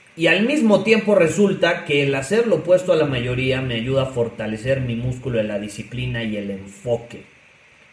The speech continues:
¿Quieres saber cómo puedes entrenar tu disciplina y enfoque? ¿Cómo lo puedes llevar al siguiente nivel? Elige conscientemente,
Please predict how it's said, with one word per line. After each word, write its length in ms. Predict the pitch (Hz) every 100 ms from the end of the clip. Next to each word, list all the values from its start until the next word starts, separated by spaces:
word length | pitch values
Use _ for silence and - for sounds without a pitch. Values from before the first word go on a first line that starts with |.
| _ _ _ _ _ _ - -
¿Quieres 520 | - 175 196 190 151 -
saber 520 | - 135 147 156 156
cómo 320 | 160 156 147
puedes 280 | 156 139 135
entrenar 760 | 120 117 117 120 127 135 131
tu 140 | 131 117
disciplina 800 | 113 - 110 131 131 127 123 117
y 160 | 113
enfoque? 840 | 104 98 - - 131 - 113 120 - - _
¿Cómo 200 | 147 151
lo 120 | 143
puedes 200 | 151 139
llevar 180 | 139 139
al 80 | 135
siguiente 440 | 120 127 135 135
nivel? 500 | 120 123 147 - - - - - _ _
Elige 520 | - 131 165 - 190 -
conscientemente, 1400 | 139 135 - 165 160 160 143 143 143 135 143 156 -